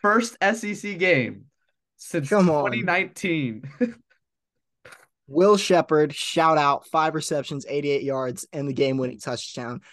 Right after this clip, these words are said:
Speaker 2: Mike Wright.
Speaker 1: Mike Wright.
Speaker 2: Co-S E C Offensive Player of the Week.
Speaker 1: I mean, he deserves
Speaker 2: I don't
Speaker 1: it.
Speaker 2: know when the last time a Vanderbilt player got Offensive Player of the Week.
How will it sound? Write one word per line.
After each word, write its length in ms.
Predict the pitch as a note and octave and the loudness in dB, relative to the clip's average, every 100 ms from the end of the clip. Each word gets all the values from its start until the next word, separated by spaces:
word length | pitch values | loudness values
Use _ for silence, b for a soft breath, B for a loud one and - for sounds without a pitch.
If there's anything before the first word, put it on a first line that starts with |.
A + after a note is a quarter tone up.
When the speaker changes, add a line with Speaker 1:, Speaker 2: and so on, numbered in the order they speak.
| b | b
Speaker 2:
Mike 340 | - D3 G#3+ F#3 | -2 2 4 4
Wright. 400 | C#3+ F3+ A#2 - _ _ _ _ _ _ _ - | 2 4 2 -2 _ _ _ _ _ _ _ -8
Speaker 1:
Mike 200 | D#3 G3 | -6 -2
Wright. 260 | G3 D#3 - - | -2 -4 -8 -2
Speaker 2:
Co-S 680 | F3 F#3 G#3+ A#3 - F3+ - | 4 6 8 8 6 2 2
E 80 | F#3 | 0
C 320 | - F3+ E3+ | 0 2 2
Offensive 560 | D3 D3 - C#3+ - C#3 | 2 0 -2 -8 -8 -8
Player 300 | C#3+ C#3 C3 | -4 -2 0
of 100 | B2+ | 0
the 80 | A#2 | -2
Week. 380 | G#2 C#2+ _ _ _ _ _ _ _ _ _ _ - | -4 -10 _ _ _ _ _ _ _ _ _ _ -10
Speaker 1:
I 120 | A#2 | -6
mean, 300 | A#2 A2+ - _ _ - | -4 -4 -8 _ _ -18
he 220 | C3 C3 | -6 -4
deserves 320 | C3 A#2+ D3 | -4 -2 0
Speaker 2:
I 20 | |
don't 120 | F3 A3 | 2 2
Speaker 1:
it. 80 | A#3 | 4
Speaker 2:
know 140 | A#3 | 6
when 320 | E3+ D#3 E3+ | 6 6 4
the 100 | F3 | 2
last 460 | D#3+ C#3+ C#3+ - - | 0 0 -2 -6 -8
time 180 | D#3 D3 | -6 -6
a 80 | B2+ | -6
Vanderbilt 600 | B2+ C3 C3 C#3 C3+ - _ _ | -6 -8 -4 -4 -4 -10 _ _
player 300 | C#3 C3+ C3 | -8 -6 -4
got 240 | B2 B2 - | -4 -6 -4
Offensive 640 | A#2+ A#2+ C3+ - C3 A#2+ | -8 -6 -8 -6 -6 -8
Player 320 | - C#3 C3 | -4 0 2
of 80 | C3+ | 2
the 80 | B2 | 2
Week. 400 | A#2 B2+ D#3+ _ | 2 0 -2 _